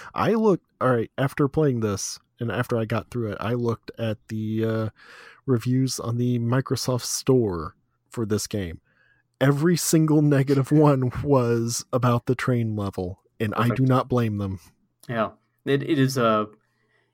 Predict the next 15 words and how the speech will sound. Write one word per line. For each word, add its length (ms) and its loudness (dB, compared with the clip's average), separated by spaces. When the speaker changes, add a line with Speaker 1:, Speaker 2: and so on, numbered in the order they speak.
Speaker 2:
impressively 1200 -2
ill-conceived, 1080 -2
that 200 2
Speaker 1:
Yeah. 80 -2
Speaker 2:
level. 360 -8
Um, 420 2
I, 220 -4
there's, 240 0
it's 160 -4
easy 340 -6
to 120 -4
just 280 0
kinda 240 -2
say, 300 -2
like, 300 -2